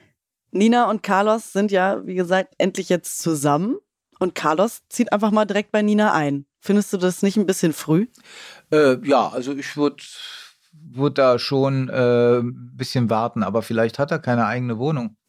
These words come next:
Speaker 1: Ja, das stimmt, das hat er nicht, das stimmt. <laughs>
Speaker 2: Also irgendwo soll, muss er ja bleiben und bevor er dann irgendwie, äh, in einem Hotel wohnt, äh, oder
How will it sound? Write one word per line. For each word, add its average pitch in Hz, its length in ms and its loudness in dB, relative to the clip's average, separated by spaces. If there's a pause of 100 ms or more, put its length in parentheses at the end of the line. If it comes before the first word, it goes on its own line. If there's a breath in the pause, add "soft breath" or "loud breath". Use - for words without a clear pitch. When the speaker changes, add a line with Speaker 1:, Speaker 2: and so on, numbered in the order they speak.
Speaker 1:
Ja, 214 220 4
das 208 120 -6
stimmt, 233 220 -2
das 175 100 0
hat 208 140 0
er 175 80 0
nicht, 160 220 -4
das 175 120 -4
stimmt. 196 340 0
<laughs> 202 680 -2 (420 loud breath)
Speaker 2:
Also 151 240 4
irgendwo 170 460 4
soll, 170 200 2
muss 165 240 4
er 175 100 6
ja 165 140 4
bleiben 165 440 0
und 127 140 -2
bevor 139 340 2
er 139 60 4
dann 131 240 0
irgendwie, 127 720 0
äh, 123 360 -2
in 131 100 0
einem 120 140 0
Hotel 120 480 0
wohnt, 165 380 2 (480 soft breath)
äh, 139 100 -6 (920 loud breath)
oder 135 460 2